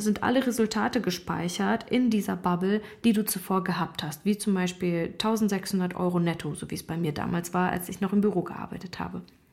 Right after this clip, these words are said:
Ähm, in dieser Bubble hast du keinen Zugriff auf deine Vision, denn in dieser Bubble geht's einfach nur darum, dass du safe bist, dass du geschützt bist.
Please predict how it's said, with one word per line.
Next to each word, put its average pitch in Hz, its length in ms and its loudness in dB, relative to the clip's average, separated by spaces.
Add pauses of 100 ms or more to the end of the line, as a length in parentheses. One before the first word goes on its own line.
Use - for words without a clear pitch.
(1500)
Ähm, 220 280 4
in 285 140 6
dieser 285 240 6
Bubble 180 520 2
hast 220 220 -2
du 226 60 0
keinen 240 260 2
Zugriff 262 400 -2
auf - 100 -8
deine 185 240 4
Vision, 185 400 2
denn - 140 -2
in 277 120 2
dieser 269 240 4
Bubble 208 300 4
geht's 202 240 0
einfach 226 240 -2
nur 240 140 4
darum, 190 320 0
dass 180 160 -2
du 175 100 -4
safe 180 400 -2
bist, - 440 -12
dass - 120 -4
du 180 120 -4
geschützt - 500 -6
bist. - 400 -10